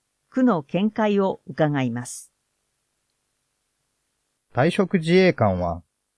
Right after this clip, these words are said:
Speaker 2: 災害派遣を含む厳しい現場での実践的な経験を有しており、一部の自治体において、防災、危機管理分野等での活用が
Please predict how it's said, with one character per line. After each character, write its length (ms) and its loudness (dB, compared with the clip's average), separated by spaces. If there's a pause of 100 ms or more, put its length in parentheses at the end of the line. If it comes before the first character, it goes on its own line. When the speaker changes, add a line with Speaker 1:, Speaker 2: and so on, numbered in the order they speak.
Speaker 2:
災 200 2
害 140 6
派 180 0
遣 260 2
を 60 -4
含 240 -8
む 200 -6 (400)
厳 240 -2
し 260 0
い 20 0
現 240 0
場 100 4
で 140 4
の 200 -4 (380)
実 360 -2
践 40 -4
的 220 -2
な 100 2
経 240 0
験 300 2
を 80 4
有 200 4
し 120 -8
て 100 -4
お 100 -2
り、 160 -10 (760)
一 260 -4
部 100 2
の 120 2
自 180 -8
治 100 -20
体 200 2
に 100 2
お 120 2
い 80 0
て、 280 -6 (560)
防 180 0
災、 380 0 (400)
危 100 -14
機 180 -2
管 300 0
理 100 0
分 220 2
野 140 2
等 200 0
で 120 0
の 80 -4
活 300 -6
用 220 0
が 220 0